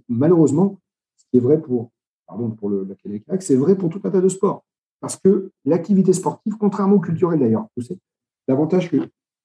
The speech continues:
aujourd'hui je découvre dans la danse, c'est que je suis aussi confronté à cette réalité artistique, dite culturelle, et, et donc je me rends compte à quel point le culturel dans l'artistique prend le pas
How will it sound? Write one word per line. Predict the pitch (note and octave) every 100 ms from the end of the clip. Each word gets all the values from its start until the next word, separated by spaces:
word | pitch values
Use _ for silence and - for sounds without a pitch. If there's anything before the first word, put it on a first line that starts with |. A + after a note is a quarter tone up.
| _ _ _
aujourd'hui | C3+ D#3+
je | D3
découvre | - E3 C3+
dans |
la | A2
danse, | D#3 G3 - _ _ _ _
c'est | - B2
que |
je | B2
suis | C3+
aussi | C3 E3+
confronté | D3 C#3+ C3+
à | E3+
cette | C#3 C3+
réalité | C3 C3+ C3 C3+
artistique, | - - D#3+ - F#3+ - _ _ _ _ _ _ _
dite | B2 F3+ -
culturelle, | - B2+ C3+ C#3+ G3 E3+ - _ _ _ _ _
et, | C#3 -
et | C3
donc | D#3+ F3+
je | D3+
me |
rends | C#3+ F3
compte | G#3+ G3+
à | D3
quel | E3 D#3
point | E3+ F3+ G#3 A#3+
le | B2
culturel | - F#3+ F#3+ F3+ E3+
dans | C3
l'artistique | B2 B2 D#3+ - A3 - _ _
prend | - G3
le | D#3+ -
pas | F#3+ G#3